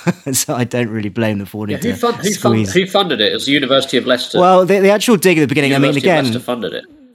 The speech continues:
Speaker 1: Mm, well, they partly funded it. I mean, Philip-, Philippa Langley was trying to raise money for, for a long, long time, the Looking for Richard project, and, and she got a lot of donations from, uh, crowdsourcing from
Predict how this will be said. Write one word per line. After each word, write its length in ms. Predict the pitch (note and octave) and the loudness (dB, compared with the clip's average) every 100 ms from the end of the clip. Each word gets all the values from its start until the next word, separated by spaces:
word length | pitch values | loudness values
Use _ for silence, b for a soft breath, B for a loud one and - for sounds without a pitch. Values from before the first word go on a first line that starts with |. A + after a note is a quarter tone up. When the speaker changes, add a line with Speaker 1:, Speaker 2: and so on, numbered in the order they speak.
| _ - - | _ -20 -8
Speaker 1:
Mm, 300 | F3+ G3 G3 | -2 2 4
well, 160 | F#3 E3 | 4 4
they 100 | D#3+ | 2
partly 320 | F#3 F3 D3 | 4 2 2
funded 280 | C3+ A#2+ A#2+ | 2 2 2
it. 20 | |
I 40 | |
mean, 200 | B2+ C#3 | 2 0
Philip-, 320 | - D#3+ E3 - | 0 2 2 2
Philippa 280 | G3+ - | 0 2
Langley 280 | B2+ B2 G#2+ | 0 0 -2
was 180 | F#2+ F2+ | -4 -10
trying 240 | - B2+ | -8 -4
to 80 | A2 | -4
raise 260 | G2 G2+ G2 | -2 -4 -2
money 240 | G#2 G2 | -4 -4
for, 280 | F2 F#2+ F2 | -10 -14 -14
for 160 | A2 G#2+ | -8 -2
a 100 | C#3 | 2
long, 240 | D#3 C3 | 2 2
long 160 | G2+ F#2+ | 0 -4
time, 300 | A2+ G2 F#2+ | -4 -4 -6
the 80 | |
Looking 280 | G#2 A2 F#2+ | -6 -8 -10
for 140 | - G2 | -10 -12
Richard 320 | E2 F#2+ E2 | -12 -14 -14
project, 480 | F#2 F2 D#2+ - F#2+ | -14 -14 -16 -18 -16
and, 160 | F2+ | -16
and 180 | F#2+ F#2+ | -12 -10
she 160 | - A2+ | -6 -4
got 120 | A2+ | 0
a 40 | |
lot 140 | A2+ G#2+ | 0 -2
of 240 | F2 - - A#2+ | -6 -16 -20 -8
donations 640 | A#2 G#2+ G#2 G2 G2 F#2+ | -4 -4 -4 -6 -8 -10
from, 280 | - F#2 - _ | -10 -12 -16 _
uh, 240 | G2+ F#2 | -20 -20
crowdsourcing 760 | - B2 A2 F#2 A#2 G2+ G#2 G2+ | -10 -6 -6 -6 -8 -8 -10 -10
from 240 | G#2+ F#2+ | -10 -12